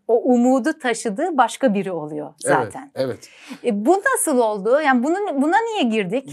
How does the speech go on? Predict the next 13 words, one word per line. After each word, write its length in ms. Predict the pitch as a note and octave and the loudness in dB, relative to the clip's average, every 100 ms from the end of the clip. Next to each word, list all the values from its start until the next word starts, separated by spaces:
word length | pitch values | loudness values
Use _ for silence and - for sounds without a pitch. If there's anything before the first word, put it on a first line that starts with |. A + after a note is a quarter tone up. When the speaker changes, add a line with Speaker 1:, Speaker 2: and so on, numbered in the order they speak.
| D3+ | -6
Speaker 2:
Bu 220 | G3 - | -4 -6
şundan 580 | - G3+ G#3 B3+ C4 F#3 D#3+ | -8 -8 0 0 0 -8 -12
d-, 200 | C#3 C#3+ | -10 -6
dolayı 320 | C3 D3 A3+ | -4 -4 -4
yani 260 | G#3+ G3+ | -4 -4
aslında 420 | - F#3 - A3 G#3 G3 F3 E3+ - E3 | -4 -6 -6 -8 -10 -12 -20 -20 -20 -4
bakarsanız 500 | F3 F3+ G3+ F#3+ D3+ - | -4 -2 -4 -4 -8 -4
erkeklik 680 | D#3 D#3+ G#3 G3 A#3 A#3+ | -4 -4 -6 -6 -6 -4
denilen 420 | F3 D#3+ D3+ D3 - _ | -2 0 0 -4 -10 _
meseleyle 720 | C#3+ C#3 D3+ E3 F#3 F3+ G3+ F#3 | -10 -4 -4 -2 -4 -4 -2 0
ben, 180 | F#3 F#3+ - - _ | 0 -2 -20 -20 _
e, 680 | D3 D#3 D#3+ D3+ D3+ D3+ D3 B2+ - C#3 - | -2 0 0 -2 -2 -4 -6 -8 -14 -18 0
çok 300 | G#3+ G#3+ | 2 2